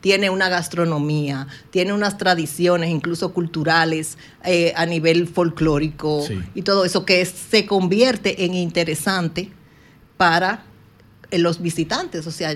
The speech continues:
Speaker 1: aquí cu-, donde quiera que tú te vas, tú puedes encontrar ya eso. Y hay muchísimo también las redes sociales, el internet ayuda mucho a eso para dar a conocer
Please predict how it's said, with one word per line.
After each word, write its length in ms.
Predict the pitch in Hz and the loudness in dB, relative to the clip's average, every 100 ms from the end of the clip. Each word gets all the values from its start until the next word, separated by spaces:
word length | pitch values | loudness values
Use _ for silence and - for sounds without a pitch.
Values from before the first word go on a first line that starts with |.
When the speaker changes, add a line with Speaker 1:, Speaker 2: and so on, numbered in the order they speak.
| - | -8
Speaker 1:
aquí 260 | 156 - 180 | -10 -8 -10
cu-, 140 | 208 | -4
donde 280 | 208 202 190 | -2 -2 0
quiera 220 | 214 262 | 0 2
que 80 | 247 | 0
tú 120 | 262 | -2
te 120 | 254 | -2
vas, 160 | 247 285 | 0 0
tú 120 | 247 | -2
puedes 200 | 240 240 | 0 0
encontrar 500 | 226 226 208 214 202 | 0 -2 0 2 2
ya 200 | 202 196 | 2 2
eso. 240 | 226 262 185 | 0 0 0
Y 80 | |
hay 120 | 185 202 | 0 2
muchísimo 720 | 208 202 - 214 208 226 208 | 2 0 -2 -4 0 0 0
también 360 | 196 190 196 196 | 0 0 0 -2
las 140 | 170 | -4
redes 260 | 180 175 170 | -4 -6 -6
sociales, 460 | 175 190 175 180 | -6 -2 -2 0
el 80 | 175 | -2
internet 400 | 175 165 160 160 | -4 -6 -6 -6
ayuda 340 | 165 156 180 190 | -6 -4 -2 -2
mucho 280 | 196 185 202 | -4 -6 -6
a 60 | |
eso 200 | 160 180 | -6 -8
para 220 | - 165 | -4 -4
dar 160 | 165 160 | -2 -2
a 100 | 185 | -2
conocer 520 | 196 202 196 175 156 | -2 -4 -2 -4 -4